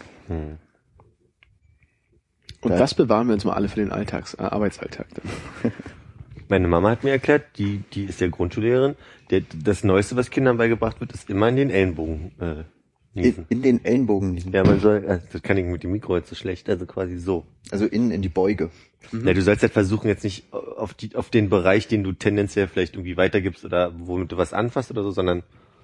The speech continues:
Speaker 1: dabei ist es mir ja mal passiert, ich hab ja mal gemacht. Und dann wie war das? Ich hab Geld von einem Gast genommen, musste niesen, hab in die El-, in den Ellenbogen genießt,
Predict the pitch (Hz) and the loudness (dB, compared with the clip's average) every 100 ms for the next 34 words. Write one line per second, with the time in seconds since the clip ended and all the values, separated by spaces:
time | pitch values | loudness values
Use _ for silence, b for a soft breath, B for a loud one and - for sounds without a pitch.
0 | B B B B B - 90 107 127 - | B B B B B -2 2 2 2 -2
1 | 85 98 107 147 156 151 156 147 117 104 | 0 2 4 4 0 -2 -4 -4 -2 -2
2 | - 90 82 82 85 - - _ b b | -2 -2 -2 -2 -6 -8 -18 _ b b
3 | b b b b 120 110 107 131 - _ | b b b b 0 2 2 0 -12 _
4 | _ _ _ _ _ _ _ - 95 104 | _ _ _ _ _ _ _ -8 0 2
5 | 104 98 95 - 98 104 127 135 101 90 | 2 0 -4 -2 2 2 2 -2 0 0
6 | 104 - 165 170 175 - 139 127 - 117 | 0 -2 0 0 0 -4 -2 -2 0 0
7 | 101 127 180 139 160 - - b b b | 2 0 0 2 2 -2 -10 b b b
8 | - - 120 113 107 110 120 110 107 131 | -8 -2 0 2 4 4 4 0 2 0
9 | 139 143 143 143 156 | 0 0 0 0 -2